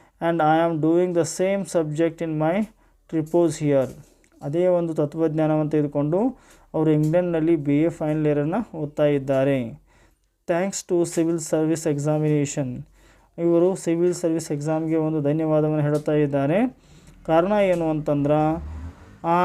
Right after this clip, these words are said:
I have had an all round education of, ನನಗೆ ಯಾವಾಗ ಐ ಸಿ ಎಸ್ ಓದಲಿಕ್ಕೆ ಪ್ರಯತ್ನ ಮಾಡಿದೆ, ಐ ಸಿ ಎಸ್ ಎಕ್ಸಾಮ್ಗೆ ಅಪಿಯರ್ ಆಗ್ಬೇಕು ಅಂದ್ಕೊಂಡೆ, ಅವಾಗ ನಾನು ಈ ಶಿಕ್ಷಣಕ್ಕೆ ಸಂಬಂಧಪಟ್ಟಿರ್ತಕ್ಕಂಥ ಎಲ್ಲ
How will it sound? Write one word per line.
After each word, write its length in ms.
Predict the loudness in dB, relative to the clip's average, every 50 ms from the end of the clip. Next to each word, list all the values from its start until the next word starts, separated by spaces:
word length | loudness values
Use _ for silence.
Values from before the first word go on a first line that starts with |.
| 4 4
I 60 | 2 2
have 520 | 0 -4 -4 -4 0 2 2 2 2 2 0 -2 -2
had 240 | 0 2 2 2 2
an 260 | 2 2 2 0 0 -2 -6 -8
all 340 | -10 -8 -4 -2 0 0 2 2
round 240 | 2 0 0 -2 -6 -6 -6 -6
education 500 | -2 -2 0 0 -2 -2 -2 -4 -6 -4 -2 -2
of, 80 | -2 -4 -6 -14 -20 -20 _ _ _ _ _ _ _ _ _ _ _ _ _ _ _ _
ನನಗೆ 380 | -4 0 2 2 4 4 4 4
ಯಾವಾಗ 340 | 4 4 4 4 4 4 4 4 4
ಐ 80 | 2
ಸಿ 160 | 0 0 0 -2
ಎಸ್ 160 | -2 -2 -2
ಓದಲಿಕ್ಕೆ 440 | -2 0 0 0 0 -2 -2 -2 -4
ಪ್ರಯತ್ನ 360 | -2 -2 -2 -2 -2 -2 -2
ಮಾಡಿದೆ, 380 | -2 0 0 0 0 0 0 -2 0 -2 -2
ಐ 40 |
ಸಿ 120 | -4 -4 -4
ಎಸ್ 140 | -4 -4 -4
ಎಕ್ಸಾಮ್ಗೆ 400 | -4 -2 -2 -2 -2 -2 -2 -4
ಅಪಿಯರ್ 300 | -4 0 2 2 4 4
ಆಗ್ಬೇಕು 320 | 2 2 0 -2 -2 -2
ಅಂದ್ಕೊಂಡೆ, 380 | -4 -4 -4 -4 -2 -2 0 -2 -2 -4 _ -20 _ _ _ _ _
ಅವಾಗ 220 | -2 0 2 2 2
ನಾನು 300 | 2 0 0 2 2 0 0 -2 -4 _ _ -20 -20 _ _ _ -6
ಈ 180 | -2 0 0
ಶಿಕ್ಷಣಕ್ಕೆ 500 | 0 -2 -6 -8 -8 -4 -2 -2 -2 -2
ಸಂಬಂಧಪಟ್ಟಿರ್ತಕ್ಕಂಥ 1040 | -2 -4 -2 -2 0 0 0 0 0 0 0 -2 -2 -2 -2 -2 0 -2 -2 0 0
ಎಲ್ಲ 380 | 0 0 2 2 2 2 2